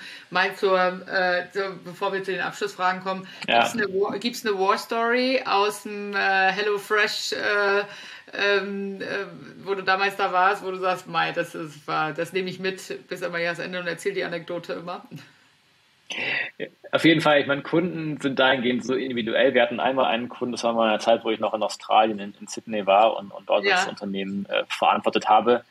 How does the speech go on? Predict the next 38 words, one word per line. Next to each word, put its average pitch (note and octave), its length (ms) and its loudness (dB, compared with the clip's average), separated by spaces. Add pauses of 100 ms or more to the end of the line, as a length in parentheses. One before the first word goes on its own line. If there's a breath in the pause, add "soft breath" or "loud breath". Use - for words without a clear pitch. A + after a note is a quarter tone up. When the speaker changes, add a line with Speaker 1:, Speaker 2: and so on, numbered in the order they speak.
(460 soft breath)
Speaker 2:
Ähm, G#2+ 340 0
wir A#2+ 100 4
schicken D#3 280 2
ja B2 160 8
immer A#2+ 200 4
oder A#2 160 6
haben C3+ 120 2
immer B2+ 160 0
diese A2+ 260 0
Eis-, A#2+ 420 0
Kühleispacks G#2+ 680 0
mitgeschickt, - 600 -2
um G#2+ 100 -8
quasi A2+ 260 4
das G#2 160 -4
Fleisch - 640 2
irgendwie G#2+ 320 -8
kühl B2+ 240 -4
zu - 200 -2
halten F#3+ 180 6
Speaker 1:
Ja. F#3 180 4
Speaker 2:
in G3 80 -6
den - 40 -14
Boxen. - 360 -2 (720 loud breath)
Und F#3 80 -4
Speaker 1:
Ja. G#3 80 0
Speaker 2:
es - 100 0
gab - 160 6
ein C#3 240 6
Rezept, C3+ 460 4
ein B2 160 2
Nudelrezept C#3+ 840 4
mit A#2+ 200 -6
einer, A2 540 0
das G#2 160 -6
war A2 80 4
eine G2+ 100 -2
Tomatensoße. A2+ 800 -2